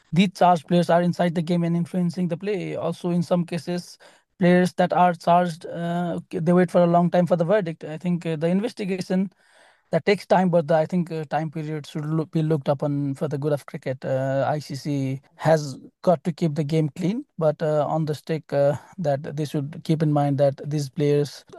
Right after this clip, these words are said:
are inside the game, and, uh, the, I think that, that the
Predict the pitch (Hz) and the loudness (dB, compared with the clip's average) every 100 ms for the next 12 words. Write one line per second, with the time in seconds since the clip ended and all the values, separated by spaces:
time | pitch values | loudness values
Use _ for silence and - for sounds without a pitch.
0 | 208 165 156 170 170 156 143 143 147 143 | -2 0 2 4 4 2 0 0 0 2
1 | 135 135 131 127 127 131 - - 214 160 | 0 0 -2 -2 -2 -4 -10 -16 -12 -10
2 | - - - - 135 175 156 147 160 147 | -10 -14 -16 -12 0 2 2 4 2 0
3 | 170 _ _ 175 151 151 151 | -10 _ _ 2 4 4 2